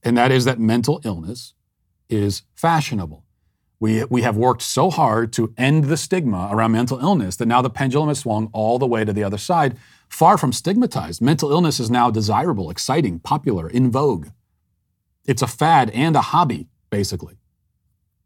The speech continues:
Like, nobody has hobbies anymore. Where do all the hobbies go? It's,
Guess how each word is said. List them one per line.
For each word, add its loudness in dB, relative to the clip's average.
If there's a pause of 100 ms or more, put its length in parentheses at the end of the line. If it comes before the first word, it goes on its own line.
(240)
Like, 0
nobody 4
has 2
hobbies 2
anymore. 0
Where 4
do 4
all 4
the 0
hobbies 2
go? -6
It's, -2